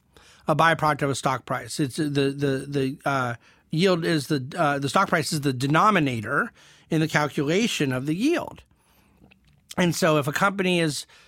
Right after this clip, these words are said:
paying out five dollars in a dividend, it's a hundred dollar stock. The yield is five percent because five divided by one hundred equals five percent.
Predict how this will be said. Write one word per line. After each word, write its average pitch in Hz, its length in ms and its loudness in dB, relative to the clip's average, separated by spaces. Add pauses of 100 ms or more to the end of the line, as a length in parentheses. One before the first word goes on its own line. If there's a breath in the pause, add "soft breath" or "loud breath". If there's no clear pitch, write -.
(120)
paying 185 280 4
out 175 180 0
five 170 340 2
dollars 165 480 2
in 156 100 0
a 131 60 0
dividend, 165 540 0
it's 170 160 -2
a 131 60 -2
hundred 160 340 0
dollar 147 280 2
stock. 156 500 -2
The 131 120 -4
yield 160 400 2
is 143 140 0
five 156 380 2
percent 147 500 -4 (460 soft breath)
because 170 800 4
five 135 320 0
divided 131 400 -2
by 127 120 2
one 123 200 -2
hundred 135 340 -2
equals 147 380 -2
five 123 240 -2
percent. 269 400 -2